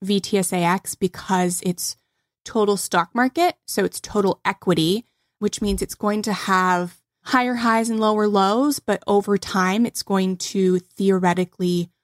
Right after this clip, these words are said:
grow more than a more conservative index fund that has all stocks and then maybe some bonds or other things. So,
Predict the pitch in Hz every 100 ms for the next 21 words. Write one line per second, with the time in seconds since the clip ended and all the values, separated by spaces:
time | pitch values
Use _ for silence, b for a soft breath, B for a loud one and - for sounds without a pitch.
0 | _ _ _ - 190 170 170 170 160 -
1 | 180 180 170 - 190 - _ _ - 190
2 | 180 175 180 175 - 180 - - 185 175
3 | 170 160 175 160 - _ - 175 170 160
4 | - - 170 170 170 170 170 170 175 -
5 | - _ 180 175 165 - 185 165 175 -
6 | 180 170 165 160 160 165 - 175 170 170
7 | 160 180 170 - 165 175 180 - _ _
8 | 180 175 175 - - - - - 180 180